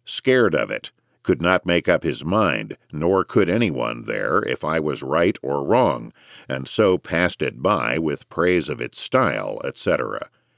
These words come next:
This damned it." In addition, the free traders and the worshippers at the shrine of Adam Smith, who came in for considerable direct criticism in the book,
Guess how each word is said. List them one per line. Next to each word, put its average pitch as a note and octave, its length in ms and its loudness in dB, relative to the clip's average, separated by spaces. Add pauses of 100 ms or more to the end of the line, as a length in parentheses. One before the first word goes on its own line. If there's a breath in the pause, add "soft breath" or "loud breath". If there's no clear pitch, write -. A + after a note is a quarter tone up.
This G#2+ 240 4
damned F2+ 420 0
it." - 220 -10 (1120 loud breath)
In B2+ 140 4
addition, G#2 600 2
the F#2+ 100 4
free A#2+ 340 2
traders G2 640 2
and C2 160 -2
the C2+ 80 -4
worshippers E2 600 0
at - 120 -6
the - 120 -6
shrine F2 460 -2
of A#1 180 -6
Adam C2 360 -2
Smith, - 580 -2 (260 loud breath)
who C#2+ 160 -2
came F#2 320 0
in D#2+ 180 -2
for C2 220 -4
considerable B1 840 -2
direct D2 540 -2
criticism A1+ 680 -4
in A#1 120 -12
the A1+ 80 -8
book, A1 400 -6